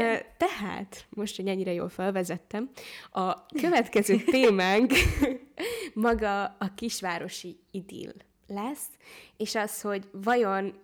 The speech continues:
Speaker 1: miért olyan feel good Stars Hollow?
Speaker 2: Imádom, imádom ezt a képzeletbeli amerikai kisvárost,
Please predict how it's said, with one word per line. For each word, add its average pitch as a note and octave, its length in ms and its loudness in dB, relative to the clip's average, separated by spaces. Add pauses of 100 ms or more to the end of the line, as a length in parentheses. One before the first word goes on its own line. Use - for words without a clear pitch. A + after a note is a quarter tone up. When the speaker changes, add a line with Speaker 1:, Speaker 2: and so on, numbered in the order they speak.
(480)
Speaker 1:
miért G#3 580 -2
olyan - 380 -12
feel G3 300 -12
good G#3 280 -18
Stars - 420 -16
Hollow? A3 320 -14 (1500)
Speaker 2:
Imádom, F#3 840 -8 (120)
imádom E3 800 -6
ezt G3 260 -14
a F3+ 100 -10
képzeletbeli F3 760 -10
amerikai F3 540 -12
kisvárost, F#3 720 -14